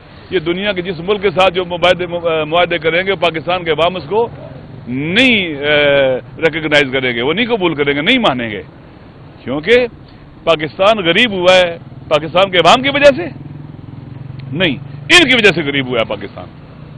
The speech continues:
इनकी वजह से मकरूज हुआ है पाकिस्तान। ये मालदार हो गए, इनकी तो दौलत की जो है वो पाकिस्तान से लेकर यूरोपियन ममालिक तक इनके सिलसिले चले हुए हैं। ये मालदार हो गए, इनकी फैक्ट्रियां एक से कई हो गई,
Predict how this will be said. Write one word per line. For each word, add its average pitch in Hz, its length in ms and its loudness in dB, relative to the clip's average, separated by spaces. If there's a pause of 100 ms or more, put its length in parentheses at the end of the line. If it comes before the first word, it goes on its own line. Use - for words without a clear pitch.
(120)
इनकी 311 240 4
वजह 269 180 2
से 233 80 6
मकरूज 160 340 -2
हुआ 135 120 2
है 127 60 2
पाकिस्तान। 110 480 -8 (600)
ये 185 80 6 (100)
मालदार 180 560 6
हो 233 80 6
गए, 175 200 0
इनकी 185 200 -6
तो 233 200 0 (440)
दौलत 180 320 6
की 202 120 -6
जो 185 100 0
है 220 200 2
वो 220 80 2
पाकिस्तान 170 540 2
से 202 100 2
लेकर 196 340 0 (320)
यूरोपियन 170 460 2
ममालिक 202 400 4
तक 202 140 0
इनके 185 240 0
सिलसिले 160 320 -6
चले 135 200 0
हुए 110 140 -4
हैं। 95 120 -12 (680)
ये 151 220 6
मालदार 185 520 6
हो 202 120 4
गए, 185 360 2
इनकी 180 220 -2
फैक्ट्रियां 180 500 -2
एक 185 160 2
से 185 140 -4
कई 175 240 -2
हो 190 160 2
गई, 180 240 -2